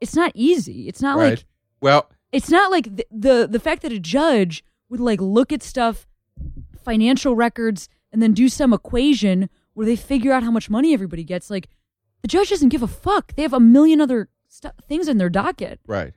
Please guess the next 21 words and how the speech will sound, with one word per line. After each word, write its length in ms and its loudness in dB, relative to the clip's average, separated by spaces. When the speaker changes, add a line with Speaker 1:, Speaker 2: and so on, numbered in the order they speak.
Speaker 1:
Like, 120 -12
I 100 2
think, 260 -4
I 60 -4
think 260 -4
you're 240 0
looking 340 -2
for 600 -2
this, 360 -4
um, 260 -2
ethical 460 -4
nuance 760 0
that 180 -10
practically 840 -4
I'm 340 -2
saying 600 -4
to 140 -8
put 280 -2
that 160 -2
into 200 0
practice, 640 -4